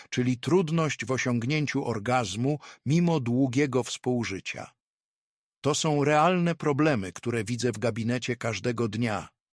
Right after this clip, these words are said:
I naprawdę chcę, aby mężczyźni mieli świadomość, że pornografia to nie jest jedynie rozrywka dla dorosłych. Ona może wpływać na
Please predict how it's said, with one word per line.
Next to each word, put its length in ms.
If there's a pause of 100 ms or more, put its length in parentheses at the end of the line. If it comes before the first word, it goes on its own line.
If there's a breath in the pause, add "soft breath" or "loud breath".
(480)
I 120
naprawdę 760
chcę, 420
aby 240
mężczyźni 720
mieli 300
świadomość, 840 (260 loud breath)
że 200
pornografia 840
to 160
nie 220
jest 260
jedynie 480
rozrywka 720
dla 220
dorosłych. 720 (340)
Ona 340
może 340
wpływać 600
na 240